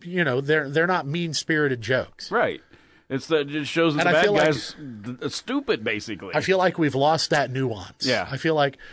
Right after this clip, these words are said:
Speaker 1: um,
Speaker 2: Now you
Speaker 1: speaking of similar topic, and, and you've seen it, I don't, I have not. You watched, uh, Dave Chappelle's
Speaker 2: Yeah.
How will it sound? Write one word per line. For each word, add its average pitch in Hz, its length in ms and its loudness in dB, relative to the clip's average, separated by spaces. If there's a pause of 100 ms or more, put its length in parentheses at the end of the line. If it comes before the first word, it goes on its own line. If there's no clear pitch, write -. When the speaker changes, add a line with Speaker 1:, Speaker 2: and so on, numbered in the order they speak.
(240)
Speaker 1:
um, 135 320 2 (240)
Speaker 2:
Now 139 80 2
you 151 60 6
Speaker 1:
speaking 156 240 -2
of 143 380 2
similar 151 420 0
topic, 160 420 -2
and, 131 140 0
and 139 240 0
you've 190 220 0
seen 190 280 0
it, 160 100 4
I 156 100 4
don't, 160 280 0
I 185 180 2
have 170 240 2
not. 143 420 -2
You 160 160 -2
watched, 165 420 0
uh, 135 160 2
Dave 139 260 0
Chappelle's 147 680 -2
Speaker 2:
Yeah. 127 200 2